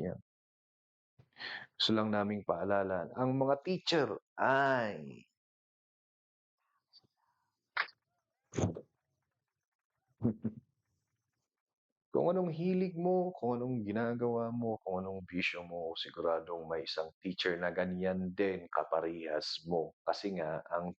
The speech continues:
teacher ay <laughs> Di ba?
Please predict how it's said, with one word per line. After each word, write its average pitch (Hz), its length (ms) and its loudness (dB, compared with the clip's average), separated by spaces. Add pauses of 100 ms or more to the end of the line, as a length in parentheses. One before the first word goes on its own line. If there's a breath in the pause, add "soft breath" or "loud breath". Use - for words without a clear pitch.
teacher 85 560 0
ay 82 560 0 (3000 loud breath)
<laughs> - 960 -2 (1800)
Di 92 100 4
ba? 113 180 0